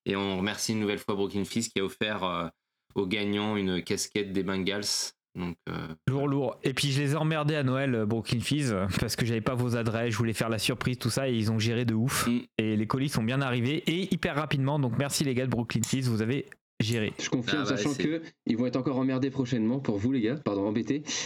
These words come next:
Speaker 3: Et, euh, n'oubliez pas d'aller faire un tour chez Brooklyn Fizz pour le Super Bowl. Ils ont une offre très sympa. Allez voir, ils ont un petit
Speaker 2: Oui.
Speaker 3: pack très agréable qui peut vous ra-,
Speaker 2: Ils ont
Speaker 3: vous
Speaker 2: fait deux packs, je crois. Il y a un gros pack et un petit pack.
Speaker 3: Il y a un pack avec bonnet et un pack sans bonnet. C'est ça, Touchdown Actu.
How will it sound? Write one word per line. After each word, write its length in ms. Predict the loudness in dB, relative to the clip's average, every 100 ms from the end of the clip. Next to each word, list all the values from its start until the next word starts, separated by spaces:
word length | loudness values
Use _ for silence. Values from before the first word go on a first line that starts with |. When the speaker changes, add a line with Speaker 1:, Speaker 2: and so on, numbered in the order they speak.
| -6 -2
Speaker 3:
Et, 320 | 0 0 0
euh, 920 | 0 2 2 2 2 2 2 2 2 2
n'oubliez 380 | 2 2 0 0
pas 160 | 0 0
d'aller 220 | 0 0
faire 140 | 0
un 60 | 0
tour 300 | 0 -2 -6 _ _
chez 140 | -2 0
Brooklyn 240 | 0 0
Fizz 260 | 0 -2 -2 -2
pour 300 | 0 -2 -8 _ _ _
le 80 | -2
Super 200 | 0 0
Bowl. 180 | 0 0 0
Ils 160 | 2
ont 60 | 4
une 160 | 4 2
offre 180 | 0
très 280 | -2 0 0
sympa. 360 | 0 0 -2 -4 -14 _ -4 0
Allez 140 | 2
voir, 200 | 2 2
ils 120 | 0
ont 40 | 2
un 40 |
petit 140 | 0 0
Speaker 2:
Oui. 40 |
Speaker 3:
pack 220 | -2 -4
très 220 | -2 0 0
agréable 480 | 0 0 2 0
qui 120 | -2 -2
peut 100 | 0
vous 140 | 2
ra-, 200 | 2 2
Speaker 2:
Ils 100 | 2
ont 40 | 2
Speaker 3:
vous 40 |
Speaker 2:
fait 80 | 0
deux 160 | 0 0
packs, 260 | -2 -2
je 60 | -2
crois. 200 | 0 0
Il 20 |
y 40 | 2
a 60 |
un 80 | 2
gros 220 | 0 0
pack 260 | 0 -2 0
et 60 |
un 80 | 0
petit 180 | 0 0
pack. 300 | 0 -2 0
Speaker 3:
Il 80 | 0
y 40 |
a 40 | 0
un 20 |
pack 160 | 0 0
avec 120 | 0
bonnet 240 | 0 2
et 40 | 0
un 60 |
pack 140 | 0 0
sans 140 | 0
bonnet. 240 | 2 0 0
C'est 120 | 0
ça, 160 | 0
Touchdown 360 | -2 -2 0 0
Actu. 320 | -2 -2 -2